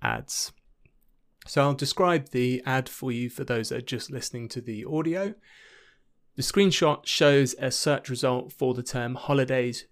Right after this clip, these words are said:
to Cre-, uh, Croatia, and at the top ad space you have a single headline. So that's the blue headline at the top, which says, "Croatia holidays, grab a great deal today." And directly below that,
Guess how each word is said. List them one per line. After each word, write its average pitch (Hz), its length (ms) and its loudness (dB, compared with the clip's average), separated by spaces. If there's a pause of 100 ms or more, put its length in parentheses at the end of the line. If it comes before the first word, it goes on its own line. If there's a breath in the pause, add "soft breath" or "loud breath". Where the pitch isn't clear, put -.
to 117 500 -4
Cre-, 117 360 -6 (100)
uh, 110 160 -2
Croatia, 165 600 0 (560 soft breath)
and 120 540 -2 (180)
at - 260 -4
the 120 160 -4
top - 500 -2 (760)
ad 143 200 2
space - 640 -4
you 123 180 -6
have 117 460 -4
a 117 260 -2
single 135 800 0 (640 loud breath)
headline. 127 600 -2
So - 120 -4
that's 120 220 -4
the 113 140 -4
blue 123 260 0
headline 117 400 -4
at - 60 -8
the 127 80 -12
top, - 340 -2
which - 180 -6
says, 107 240 -4
"Croatia 113 540 -4
holidays, 139 580 -2
grab 117 240 -4
a 110 80 -8
great - 300 -8
deal 107 220 -8
today." 151 420 -2 (580 loud breath)
And 120 240 -4
directly 139 380 2
below 127 500 4
that, - 480 -4